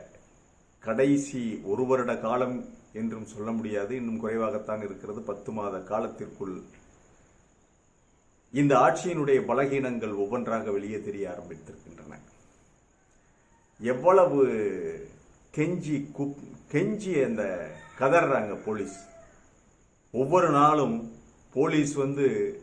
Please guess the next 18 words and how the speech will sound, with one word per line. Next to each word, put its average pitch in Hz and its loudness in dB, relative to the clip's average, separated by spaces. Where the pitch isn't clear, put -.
வேலைக்கு 143 2
போயிட்டு 131 -2
உயிரோட 135 4
திரும்பினா 135 2
தான் 131 -4
நிம்மதி 143 2
என்கிற 113 0
அளவில் 123 0
சென்னையில் 160 2
இருக்கிற 127 4
போலீசாருடைய 113 -2
மனைவிகள், 110 -6
குடும்பங்கள் 110 -6
எல்லாம் 107 -4
பயந்து 107 -4
கொண்டிருக்கின்றன. 92 -10
அதே 151 0
சமயம் 143 0